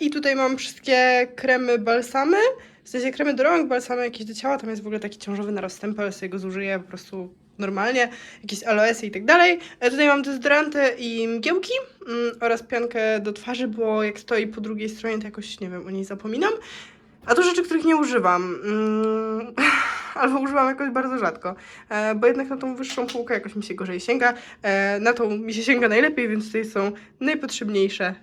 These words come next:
rzeczy. Rzeczy, których nie używam, wrzuciłam na kosmetyczkę i teraz tutaj również muszę zrobić porządek. Zapomniałam wam to totalnie nagrać, ale nagrywam <laughs> teraz. Już nie jest oczywiście tak ładnie jak za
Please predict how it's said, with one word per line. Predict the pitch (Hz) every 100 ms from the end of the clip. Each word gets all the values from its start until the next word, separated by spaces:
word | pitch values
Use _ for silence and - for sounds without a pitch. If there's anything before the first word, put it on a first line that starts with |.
| _
rzeczy. | 175 - - 254
Rzeczy, | 240 262 262 269 269
których | 269 285 262 247
nie | 269
używam, | 254 254 302 320 262
wrzuciłam | 262 254 226 226
na | 220
kosmetyczkę | 220 214 208 - - - 285
i |
teraz | - 220
tutaj | - 214 214
również | 208 202 202 -
muszę | 196 202
zrobić | 185 180 190 - -
porządek. | 196 180 156 - - - _ _ _ _ - - - - - _ _ _ _ _ _ _ _ _ _ _ _ _ _ _ _ _ _ _ _ _ _
Zapomniałam | 240 269 240 294 302 302 294 269
wam | 277
to | 269 247
totalnie | 262 277 269 269
nagrać, | 247 233 240 254 254
ale | 247 254 254
nagrywam | 262 247 247 247 285 294
<laughs> |
teraz. | 277 233 226 240 -
Już | 240 -
nie | 247
jest | 240
oczywiście | 226 226 -
tak | 208 226
ładnie | 208 190 196
jak | 190 190 -
za | _